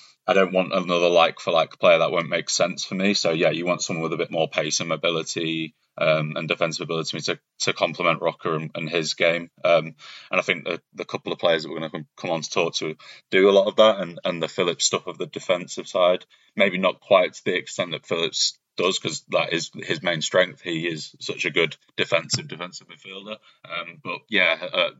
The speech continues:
they, they need to have a good degree of that so that Roca can do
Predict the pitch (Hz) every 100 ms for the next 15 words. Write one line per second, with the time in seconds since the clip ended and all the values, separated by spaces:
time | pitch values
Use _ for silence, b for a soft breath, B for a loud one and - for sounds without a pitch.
0 | - 98 - 92 90 85 - 78 92 82
1 | - 87 95 - 87 87 82 82 78 -
2 | 82 - - 82 82 - 85 - 85 -
3 | 85 76 82